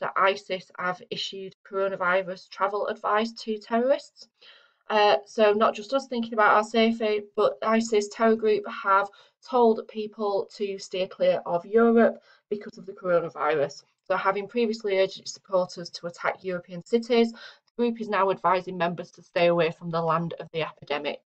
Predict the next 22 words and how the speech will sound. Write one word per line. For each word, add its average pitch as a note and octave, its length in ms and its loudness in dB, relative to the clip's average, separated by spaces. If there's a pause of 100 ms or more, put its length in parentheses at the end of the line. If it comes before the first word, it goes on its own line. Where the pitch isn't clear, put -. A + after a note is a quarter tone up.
(400)
And E3+ 340 0 (120)
they E3 280 -2
are E3+ 560 4
putting - 440 -12
out E3+ 340 -2 (100)
instructions E3+ 760 -10
for E3 180 0
followers F3 540 -2 (420)
to F#3 220 -6
cover F3+ 260 -4
their F3 120 4
mouths E3 300 0
when E3+ 140 -6
yawning E3 320 -2
and E3 80 -8
sneezing A3+ 640 2
and E3+ 160 0
to - 80 -20
wash D#3+ 200 -6
their D#3+ 100 -6
hands D#3+ 360 -4
regularly. E3 600 -2